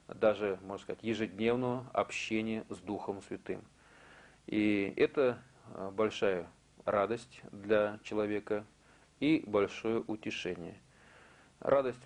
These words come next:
почему? Потому что М, истинная радость бывает не от того, что там человек что-то сделал, там, или приобрёл что-то. Это временная радость, которая проходящая.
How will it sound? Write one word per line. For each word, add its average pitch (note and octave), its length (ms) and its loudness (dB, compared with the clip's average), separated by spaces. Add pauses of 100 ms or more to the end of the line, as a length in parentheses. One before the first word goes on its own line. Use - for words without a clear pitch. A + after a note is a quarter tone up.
почему? A2+ 340 -6
Потому G#2 540 0
что F2+ 500 -2 (400)
М, F2+ 380 -10
истинная G#2 460 -4
радость F#2+ 300 0
бывает F#2 340 -2
не G2+ 60 -4
от F#2+ 100 -4
того, C#3 200 6
что C#3 100 -6
там F#2 120 -2
человек F2+ 220 -6
что-то - 220 -8
сделал, G#2+ 420 2
там, F2 220 -6
или E2+ 80 -8
приобрёл G#2+ 580 2
что-то. - 220 -4
Это C#3+ 140 4
временная C#3+ 500 4
радость, B2 220 4
которая G2+ 380 -2
проходящая. A2 640 0